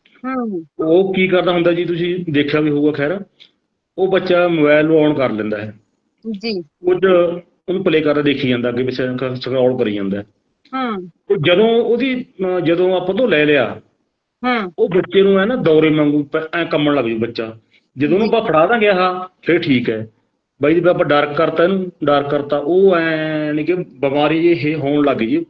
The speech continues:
Speaker 2: ਮੋਬਾਈਲਾਂ ਦੀ ਜ਼ਿਆਦਾ ਵਰਤੋਂ ਨਾਲ।
Speaker 1: ਹੂੰ।
Speaker 2: ਹਾਂਜੀ, ਫਿਰ ਆਪਾਂ ਨੂੰ ਡਾਕਟਰ ਕੋਲ ਜਾਣਾ ਪੈਂਦਾ ਹੈ, ਖਾਸ ਕੋਲੇ ਵੀ, "ਸਾਡੇ ਆਹ ਪ੍ਰੋਬਲਮ, ਪ੍ਰੋਬਲਮ ਆ ਗਈ ਹੈ, ਨਵੀਂ ਬਿਮਾਰੀ ਆ ਵੈਸੇ ਮੋਬਾਈਲਾਂ ਦੀ ਇਹ।"
Speaker 1: ਜੀ, ਜੀ, ਜੀ, ਜੀ।
Speaker 2: ਯਾਨੀ ਜਿੰਨਾ ਕੁ ਹੋ ਸਕੇ ਇਹ ਤੋਂ, ਇਹਦੀ ਵਰਤੋਂ ਘੱਟ ਕਰੋ।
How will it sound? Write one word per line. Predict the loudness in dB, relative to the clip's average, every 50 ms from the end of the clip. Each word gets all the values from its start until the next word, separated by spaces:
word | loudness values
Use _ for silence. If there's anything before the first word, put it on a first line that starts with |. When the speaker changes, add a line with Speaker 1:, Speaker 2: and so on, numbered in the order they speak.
| _ _
Speaker 2:
ਮੋਬਾਈਲਾਂ | -6 -2 -2 0 0 0 -2 -2 -2
ਦੀ | -2 -4 -4 -2
ਜ਼ਿਆਦਾ | -2 0 0 0 0
ਵਰਤੋਂ | 0 -2 -4 -4 -6 -6
ਨਾਲ। | -6 -4 -6
Speaker 1:
ਹੂੰ। | -6 -8 -10 _ _ _ _ _ _ _ _ _ _ -8 -6 -4 -4 -4 -4 -4 -6 -6 -8 -12 -14 -16 -20 -20 _ _ _ _ _ _ _ -16 -10 -8
Speaker 2:
ਹਾਂਜੀ, | -6 -4 -4 -2
ਫਿਰ | 0 0 0
ਆਪਾਂ | 0 0 0
ਨੂੰ | 2
ਡਾਕਟਰ | 2 2 2 0 -2 -2
ਕੋਲ | 0 0 2
ਜਾਣਾ | 2 0 0
ਪੈਂਦਾ | -2 -2 -4 -2 -2 -2
ਹੈ, | -4 -4 -6 -10 -14 _
ਖਾਸ | -8 -6 -6 -6 -4
ਕੋਲੇ | -4 -4 -2 -2
ਵੀ, | -2 -2 -2 -4 -6 _ _ _ -20 -18 -10
"ਸਾਡੇ | -6 -4 -2 0 0
ਆਹ | 0 0
ਪ੍ਰੋਬਲਮ, | -2 -2 -2 -2 -2 -2 -2 -4 -4
ਪ੍ਰੋਬਲਮ | -4 -4 -2 -2 -2 -2
ਆ | -2 -2 -2
ਗਈ | -2 -2 0
ਹੈ, | 0
ਨਵੀਂ | 2 2 2 2 2 2
ਬਿਮਾਰੀ | 0 -2 -2 -2 -2 -2 0 0 0 -2 -2
ਆ | 0
ਵੈਸੇ | 0 0 0
ਮੋਬਾਈਲਾਂ | -2 -2 -2 -2 -2 -2 -2 -4 -4
ਦੀ | -4 -4
ਇਹ।" | -4 -4 -6 -8 _ _ _ _ _ _ _ _ _ _ _ _ -10
Speaker 1:
ਜੀ, | -10 -8 -6 -6 -6 -6
ਜੀ, |
ਜੀ, | -6 -6 -8 -8 -6 -4 -4 -6 -6
ਜੀ। | -8 -10 -14 -14
Speaker 2:
ਯਾਨੀ | -16 _ _ -6 -2 0 2
ਜਿੰਨਾ | 2 4 4 4 4
ਕੁ | 2
ਹੋ | 4 4 4 4
ਸਕੇ | 4 2 2 4 4 6 6 4
ਇਹ | 4 2 0 0
ਤੋਂ, | 2 2 2 2 2 0 0 0
ਇਹਦੀ | 0 0 0 2
ਵਰਤੋਂ | 2 0 0 0 -2 -2 -2 -4
ਘੱਟ | -4 -2
ਕਰੋ। | -2 -2 -2 -2 -4 -8